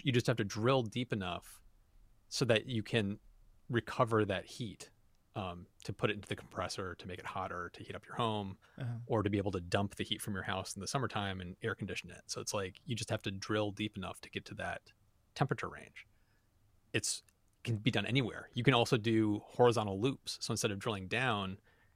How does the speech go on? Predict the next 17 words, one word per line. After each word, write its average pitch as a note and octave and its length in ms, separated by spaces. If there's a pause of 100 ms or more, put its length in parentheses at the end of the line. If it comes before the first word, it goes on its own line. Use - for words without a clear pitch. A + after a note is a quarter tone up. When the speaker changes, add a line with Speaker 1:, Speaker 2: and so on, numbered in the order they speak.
(160)
Speaker 1:
you A#2 100
basically A#2 360
just G#2+ 220
go G#2+ 120
down, G#2 240
like, F#2+ 200
six - 240
feet G2+ 240
or F#2+ 180
eight - 160
feet, G#2 240
depending G2+ 300
on - 20
where F#2+ 100
you F#2 140
live, A2+ 340 (200)
Speaker 2:
Uh-huh. B2+ 100